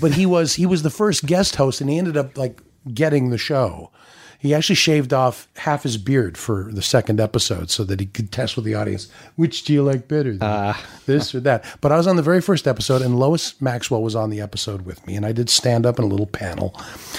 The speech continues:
Speaker 1: And it was the show that all the comedians in the late seventies and early eighties did to prepare for their Tonight Show spot.
Speaker 2: Ah.
Speaker 1: You run up to Vancouver and do your five minutes in Canada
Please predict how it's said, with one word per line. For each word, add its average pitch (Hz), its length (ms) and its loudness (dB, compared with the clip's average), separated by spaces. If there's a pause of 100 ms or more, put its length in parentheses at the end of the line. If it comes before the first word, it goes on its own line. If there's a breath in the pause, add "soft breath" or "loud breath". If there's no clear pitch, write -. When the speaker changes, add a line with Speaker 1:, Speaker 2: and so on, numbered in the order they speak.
(140 loud breath)
Speaker 1:
And 156 120 0
it - 20 0
was 165 160 0
the 196 60 2
show 262 260 0
that 196 100 2
all 180 200 0
the 196 80 0
comedians 156 600 0
in 135 120 0
the 127 260 0
late 131 300 -4
seventies 127 400 0
and 127 80 2
early 123 240 2
eighties 120 320 0
did 110 340 -2 (320 loud breath)
to 131 100 2
prepare 139 360 2
for 139 120 2
their 120 140 4
Tonight 117 340 2
Show 92 200 -4
spot. - 420 -4
Speaker 2:
Ah. 104 300 -2 (160)
Speaker 1:
You 123 40 0
run 147 200 6
up 151 80 2
to - 100 0
Vancouver 123 760 2 (420 loud breath)
and 135 280 2
do 151 140 2
your 165 140 2
five 143 340 0
minutes 135 480 0 (880 soft breath)
in 156 160 4
Canada 139 560 0